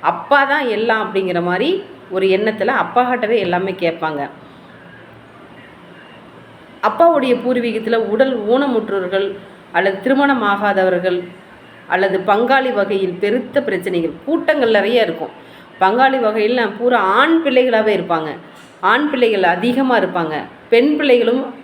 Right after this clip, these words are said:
ஆணுக்கு நிகரா பெண்களும் பேசக்கூடியவங்களா இருப்பாங்க. இவங்க தாத்தா, அதாவது பூர்வீகத்துல இருக்கக்கூடிய இவங்க தாத்தா சிறு வயதிலேயே இறந்திருக்கக்கூடிய ஒரு சூழ்நிலைகள் ஏற்பட்டிருக்கும்.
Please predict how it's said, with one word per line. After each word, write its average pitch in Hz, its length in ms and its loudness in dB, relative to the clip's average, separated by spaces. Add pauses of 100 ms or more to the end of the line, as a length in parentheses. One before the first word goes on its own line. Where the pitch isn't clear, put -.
(180)
ஆணுக்கு 320 800 0 (140)
நிகரா 240 380 4 (100)
பெண்களும் 285 540 4
பேசக்கூடியவங்களா 190 800 2
இருப்பாங்க. 165 400 -2 (1900)
இவங்க 254 280 6
தாத்தா, 254 640 2 (480)
அதாவது 233 320 4
பூர்வீகத்துல 240 800 0 (200)
இருக்கக்கூடிய 220 520 -2
இவங்க 196 280 0
தாத்தா 208 380 0
சிறு 254 300 -2
வயதிலேயே 208 720 0 (600)
இறந்திருக்கக்கூடிய 196 840 -2
ஒரு 165 300 -2
சூழ்நிலைகள் 208 500 -2
ஏற்பட்டிருக்கும். 156 680 -6